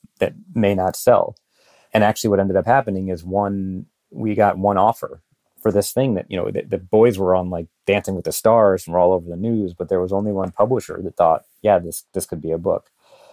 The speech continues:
We became pretty close, or I came to really love those guys. And the boys were, um,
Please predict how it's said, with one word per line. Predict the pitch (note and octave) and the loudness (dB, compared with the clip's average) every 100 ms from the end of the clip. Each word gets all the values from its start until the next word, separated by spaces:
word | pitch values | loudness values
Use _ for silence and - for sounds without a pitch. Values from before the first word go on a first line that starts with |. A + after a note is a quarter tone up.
| _ _ - | _ _ -2
We | A#2+ | 2
became | B2 D#3 D3+ - _ - | 4 4 2 -2 _ 0
pretty | A#2+ F#2+ | 0 2
close, | A#2 F2+ | 2 2
or | F#2 D#2 | 2 2
I | F#2 F#2 - | 0 -2 -4
came | A2 | -2
to | F#2 | 0
really | F#2+ E2+ | 2 4
love | G2+ G#2 | 4 2
those | F2 E2+ | -2 0
guys. | E2 D#2 - - _ - | -2 -2 -8 -18 _ -2
And | G2 F2+ F2+ | 0 2 2
the | F2 | 0
boys | F2 F#2+ G#2+ G#2+ F2 | 2 4 4 4 0
were, | F#2 F2 F2 F2+ F#2+ | 0 0 0 -2 -2
um, | F2 E2+ E2 E2 E2 | -4 -6 -10 -14 -16